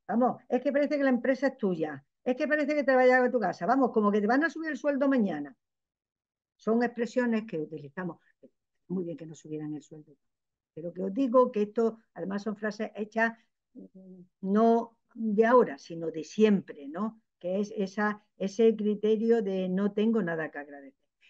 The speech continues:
Y es más, incluso yo ahora no lo sé, pero hace unos años, cuando yo trabajaba en esto, que a-, algo ha cambiado las cosas, pero la sociedad cambia muy lentamente, desgraciadamente.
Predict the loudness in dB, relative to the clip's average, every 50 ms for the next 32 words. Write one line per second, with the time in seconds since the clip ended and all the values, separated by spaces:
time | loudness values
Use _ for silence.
0 | _ _ -4 0 2 4 4 4 4 4 2 2 2 0 -2 -2 0 -2 -2 0
1 | 0 0 0 0 -2 _ _ _ -6 -2 0 0 0 0 0 2 2 4 4 4
2 | 4 2 0 0 2 2 2 2 2 -2 -2 0 0 2 0 0 -2 -4 -6 -6
3 | -4 -2 0 2 2 2 2 2 2 2 2 2 2 0 -2 -4 -6 -4 -4 -4
4 | -2 0 0 0 -2 -2 -2 -4 -4 -4 -4 -4 -2 -2 -2 0 -2 -2 -2 -4
5 | -6 -6 -6 -8 -18 -18 -18 -20 -20 _ -8 -8 -8 -8 -6 -4 -2 -2 2 2
6 | 2 2 2 2 0 0 2 2 2 2 0 -2 -6 _ _ -20 _ -20 -20 -14
7 | -8 -6 -4 -4 -4 -6 -8 _ _ _ _ _ _ _ -16 -16 -14 -12 -12 -8
8 | -6 -4 0 2 0 0 0 -6 _ _ _ -2 2 4 4 6 6 6 6 8
9 | 6 6 6 4 4 4 4 2 0 -4 0 -2 -2 -2 -2 -6 -6 -6 -6 -8
10 | -10 -12 -10 -10 -10 -10 -10 -12 -14 -14 -16 _